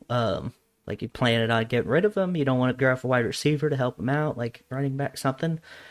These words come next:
So everybody's like, "What the fuck?" And then last year they did, they drafted a defensive p-, player last year, and then this year, uh, I think they did the same thing.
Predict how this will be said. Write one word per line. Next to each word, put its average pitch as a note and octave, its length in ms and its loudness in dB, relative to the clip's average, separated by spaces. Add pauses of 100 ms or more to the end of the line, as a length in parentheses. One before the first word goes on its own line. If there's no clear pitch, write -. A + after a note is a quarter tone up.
(300)
So A#2 560 0 (640)
everybody's B2 440 0
like, B2 140 -6
"What B2 100 -8
the B2+ 80 -8
fuck?" B2+ 360 -2 (280)
And B2+ 100 0
then A#2+ 80 2
last C#3 360 4
year B2 120 -6
they B2 140 -6
did, A#2+ 200 -6 (100)
they B2+ 120 -2
drafted B2 440 0
a A2 80 2
defensive C3+ 720 -2
p-, - 80 -12 (160)
player A2+ 260 -4
last F2+ 340 -4
year, A2+ 240 -4 (800)
and B2 120 -2
then A#2+ 100 4
this C#3 260 4
year, A#2+ 440 0 (280)
uh, A2 300 -6 (220)
I B2 60 -8
think C#3 220 0
they C3+ 80 2
did A#2+ 140 -4
the - 60 -8
same A#2+ 260 -2
thing. A#2+ 340 0